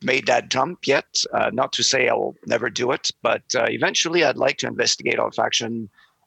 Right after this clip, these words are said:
um, in fact, in snakes, because they, they have a amazing sense of smell. Mimi Alpern actually is one of the neuroscientists that has done quite a bit on, on, um,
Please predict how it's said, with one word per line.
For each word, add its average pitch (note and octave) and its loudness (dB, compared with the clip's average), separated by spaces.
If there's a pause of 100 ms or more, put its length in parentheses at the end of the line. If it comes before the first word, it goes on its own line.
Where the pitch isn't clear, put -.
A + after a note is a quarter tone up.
um, G#2+ 0
in C3 -4
fact, C3+ 0
in A#2 -4
snakes, - 0
because - -2
they, A2 0
they A#2 0
have B2 2
a F#2+ 0 (800)
amazing A#2+ -2
sense G#2 -2
of - -4
smell. - 0 (480)
Mimi C3+ 0
Alpern B2 2
actually G#2 -2
is - -4
one A2 -4
of G2+ -8
the G#2 -4
neuroscientists G#2+ -2
that A2 -2
has A2 -2
done A2 -6
quite A#2+ -4
a - -4
bit A#2+ -2
on, G2 -4 (240)
on, G2 -6
um, F#2+ -2